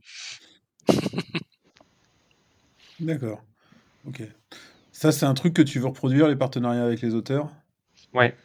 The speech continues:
Speaker 2: on a, on a des, on a des idées. On avait une idée, euh, qui, qui va, qui pour l'instant est, c'est, c'est arrêté parce que, euh, les auteurs n'avaient pas le temps.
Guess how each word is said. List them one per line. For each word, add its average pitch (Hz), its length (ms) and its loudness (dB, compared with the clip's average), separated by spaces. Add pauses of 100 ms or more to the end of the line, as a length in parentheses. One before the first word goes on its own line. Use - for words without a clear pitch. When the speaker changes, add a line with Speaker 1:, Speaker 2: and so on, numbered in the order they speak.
(160)
Speaker 2:
on 113 120 0
a, 113 140 4
on 113 80 2
a 113 80 4
des, 110 300 4
on 110 100 0
a 110 60 2
des 110 200 0
idées. 120 280 8
On 117 140 4
avait 104 180 2
une 110 160 4
idée, 120 300 6
euh, 101 600 2
qui, 98 260 -4
qui - 160 -4
va, 95 200 0
qui - 160 -10
pour 107 140 0
l'instant 101 280 0
est, 90 400 -2
c'est, 90 340 -8
c'est - 180 -4
arrêté 101 340 2
parce 98 320 -4
que, 110 100 -2
euh, 95 340 2
les 90 360 -2
auteurs 110 240 0
n'avaient 95 180 0
pas 95 100 -4
le 87 60 -6
temps. 120 200 -2